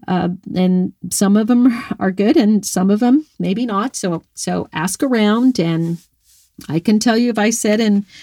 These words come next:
previous podcasts that God loves you, I love you, you are important and matter, and you have a, a destiny for your life. Jeremy, before we end here, is there anything else you want to add to share with our wonderful friend listening?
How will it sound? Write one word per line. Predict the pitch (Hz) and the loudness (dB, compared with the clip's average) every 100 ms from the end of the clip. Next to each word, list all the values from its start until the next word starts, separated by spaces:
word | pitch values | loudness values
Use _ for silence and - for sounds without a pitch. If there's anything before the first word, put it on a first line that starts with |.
| - - | -20 -2
previous | 254 233 247 247 | 0 2 0 0
podcasts | - 226 233 254 247 285 | -2 -2 0 0 2 2
that | 175 185 | -2 -6
God | 165 196 233 | -4 -2 0
loves | 247 247 277 | -2 0 0
you, | 262 269 269 - - - | 4 4 2 -4 -20 -12
I | - 185 | -2 2
love | 214 226 226 | 4 2 2
you, | 240 247 240 220 | 2 2 2 0
you | 185 175 165 | 0 2 2
are | - 180 | 0 0
important | 175 185 - 196 202 185 | 0 -2 -4 -4 -2 -2
and | 180 | 0
matter, | 175 180 190 | 2 0 0
and | 175 | 2
you | 175 | 2
have | 185 180 | 0 0
a, | 175 175 185 _ _ _ - | 0 -4 -8 _ _ _ -6
a | |
destiny | 170 185 226 - 196 180 | -2 -2 -2 0 0 0
for | 180 190 | 0 0
your | 190 | 0
life. | 202 320 214 - _ _ _ _ _ _ _ _ _ _ _ | 0 -2 -4 -8 _ _ _ _ _ _ _ _ _ _ _
Jeremy, | - 226 240 339 392 | 0 2 4 4 4
before | 302 302 285 277 | 4 4 4 4
we | 277 262 | 2 2
end | 254 285 | 4 4
here, | 370 349 403 | 4 4 4
is | 392 302 | 2 2
there | 285 233 | 2 2
anything | 233 240 302 262 233 | 4 2 2 0 0
else | 240 254 - | 0 0 0
you | 240 | 2
want | 233 226 233 | 2 0 0
to | - | 0
add | 202 220 254 | 2 2 0
to | 247 | -2
share | - 220 220 | 0 0 2
with | 226 226 | 0 2
our | 208 | 2
wonderful | 202 214 220 220 214 214 | 4 2 0 2 2 0
friend | 233 220 | 0 2
listening? | 233 330 190 170 175 | 2 2 2 2 0